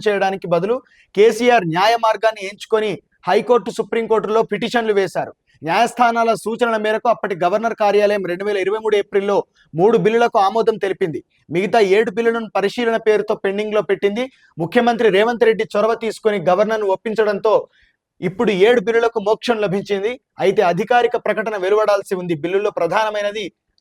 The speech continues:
గత గవర్నర్తో వివాదానికి కారణమైన ప్రైవేటు యూనివర్సిటీల బిల్లు. గవర్నర్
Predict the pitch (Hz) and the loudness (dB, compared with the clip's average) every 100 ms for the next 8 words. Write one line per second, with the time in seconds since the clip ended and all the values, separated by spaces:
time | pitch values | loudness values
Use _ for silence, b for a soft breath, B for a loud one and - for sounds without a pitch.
0 | 165 185 180 185 226 240 233 233 175 208 | -4 -2 0 2 2 0 0 -2 -2 2
1 | 233 233 226 208 190 214 233 220 214 175 | 2 2 -2 -4 0 0 0 -2 -4 -4
2 | 170 214 233 226 214 - _ 156 208 220 | 0 2 4 2 0 -2 _ -4 -2 0
3 | 214 208 185 151 180 202 - _ _ - | -2 -2 -2 0 0 -2 -2 _ _ -4
4 | 170 214 233 240 | 0 2 2 0